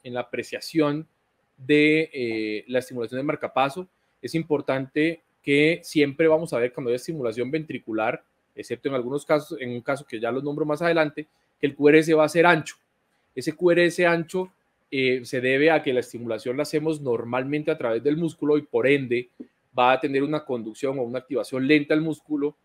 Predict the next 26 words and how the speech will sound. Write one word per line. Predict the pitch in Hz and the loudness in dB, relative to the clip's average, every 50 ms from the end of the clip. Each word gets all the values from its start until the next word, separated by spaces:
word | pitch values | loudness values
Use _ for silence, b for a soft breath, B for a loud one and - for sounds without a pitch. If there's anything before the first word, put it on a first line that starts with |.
| _ _ _ _ _ _ | _ _ _ _ _ _
eh, | - 123 123 120 117 117 123 - | -4 0 0 2 2 0 -2 -4
en | 143 127 127 | -6 -8 -8
su | - - 143 143 | -6 -8 -6 -2
totalidad | - 151 147 - 151 151 151 151 151 147 147 143 | -2 -2 0 2 2 4 6 6 6 6 4 2
de | 127 120 | 0 -4
ambos | 110 110 120 143 151 151 | -4 -2 -2 -4 -2 -2
ventrículos, | 165 160 156 165 165 156 165 160 160 143 | -4 -6 -6 -10 -8 -4 -2 -2 -2 -2
lo | 127 113 | -2 -6
cual | - - 113 120 | -4 -4 -6 -4
nos | 127 123 | -4 -6
va | 135 | -6
a | 135 - | -6 -4
producir | 151 135 120 104 117 117 | -4 -4 -4 -4 -6 -8
un | 120 123 | -8 -8
Q | - - 131 | -6 -6 -4
R | 127 | -4
S | 127 - 139 | -2 -2 -4
ancho | 131 - - 143 | -4 -4 -6 -10
como | - 131 113 | -10 -12 -16
si | - - | -16 -18
tuviera | - 107 104 110 113 120 | -14 -10 -6 -6 -2 -2
un | 123 135 139 | -2 -2 0
bloqueo | 143 147 143 - 160 151 156 | 0 0 0 2 2 4 4
de | 165 | 6
rama. | 175 185 165 131 110 101 _ _ _ _ _ _ _ _ _ _ _ - | 6 6 4 4 2 -2 _ _ _ _ _ _ _ _ _ _ _ 2
Pero | 202 196 185 156 139 143 | 4 6 6 6 6 2